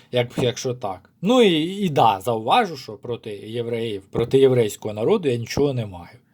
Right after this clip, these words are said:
Десь і в мене в роду були євреї, я там на якусь там невелику долю також єврей. Тому таке.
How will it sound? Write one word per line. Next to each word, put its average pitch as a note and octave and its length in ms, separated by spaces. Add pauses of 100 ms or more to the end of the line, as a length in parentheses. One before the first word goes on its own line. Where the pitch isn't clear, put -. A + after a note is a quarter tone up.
Десь E3+ 300
і D#3+ 40
в D3+ 60
мене G#2+ 320
в F#2 60
роду G2+ 240
були G2+ 300
євреї, C3 420
я B2 140
там G#2+ 180
на G#2+ 240 (120)
якусь B2+ 360
там A2 160
невелику B2+ 500
долю D3 360
також B2 480
єврей. A#2 520 (280)
Тому A#2 320 (760)
таке. - 360